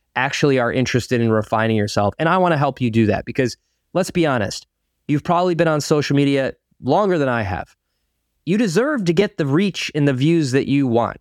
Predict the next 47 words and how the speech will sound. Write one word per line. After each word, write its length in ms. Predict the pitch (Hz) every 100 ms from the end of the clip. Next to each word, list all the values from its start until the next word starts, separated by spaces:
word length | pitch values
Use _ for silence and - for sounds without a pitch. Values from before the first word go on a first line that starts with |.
| -
You 120 | 131
deserve 500 | 160 139 151 208 254
to 80 | 202
have 180 | 170 151
people 260 | 165 151 139
see 160 | 156
your 140 | 143 131
message. 360 | 131 131 104
You 80 | 117
deserve 600 | 135 127 120 170 233 254
to 360 | - 175 147 131 - _ _ _ 143
grow 220 | 131 185
your 140 | 180
business. 680 | 127 170 196 131 113 110 - _ _ _ _ -
And, 140 | 147
and 140 | 139
the 80 | 156
analogy 420 | 165 220 254 180
I 40 | 196
use 340 | 180 233 202
is 100 | 156
like, 260 | 143 131 131
listen, 440 | 208 240 131 101 -
like, 180 | 127 127
if 120 | 175
you're 120 | 240 220
a 20 |
podcaster, 580 | 190 156 - 107 - 104
'cause 120 | 127
you're, 140 | 139 131
you're 80 |
probably 280 | 127 175 180
listening 280 | 160 - 139
to 60 | 131
this 60 |
show 200 | - 127
'cause 220 | 120 113 113
you're 160 | 110
in, 340 | - 127 127 -
in 120 | 131 127
podcasting, 680 | 123 120 123 117 - 117
and 100 | 107
Kevin 300 | - 135 127
is 140 | 120 110
a 100 | 101 - -
beacon 460 | 170 - 123 113
of 440 | 110 113 110 107